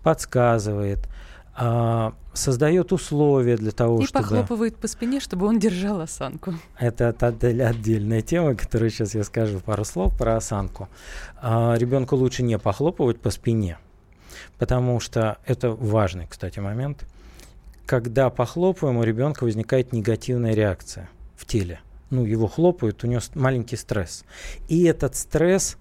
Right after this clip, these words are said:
Speaker 1: све-, происходит в момент делания уроков. И тогда у него закрепляется стресс, связанный с уроками. То есть уроки — это стресс. И дальше он их будет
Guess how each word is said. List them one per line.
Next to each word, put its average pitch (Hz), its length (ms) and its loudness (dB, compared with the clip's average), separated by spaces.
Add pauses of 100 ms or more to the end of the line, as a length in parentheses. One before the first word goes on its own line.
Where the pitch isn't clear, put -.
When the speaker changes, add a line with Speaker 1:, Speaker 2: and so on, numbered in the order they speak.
Speaker 1:
све-, 127 440 0 (140)
происходит 131 680 0
в 104 120 -2
момент 127 560 0
делания 135 440 2
уроков. 131 640 0 (500)
И 131 100 0
тогда 139 440 2
у 139 100 2
него 139 180 2
закрепляется 127 800 0
стресс, 147 460 0
связанный 120 580 0
с - 100 -6
уроками. 127 500 -2 (920)
То 131 80 2
есть - 160 -2
уроки — 127 420 2
это 127 200 0
стресс. 117 480 -2
И 110 40 -8
дальше 131 320 -2
он 139 120 0
их 127 80 0
будет 143 340 0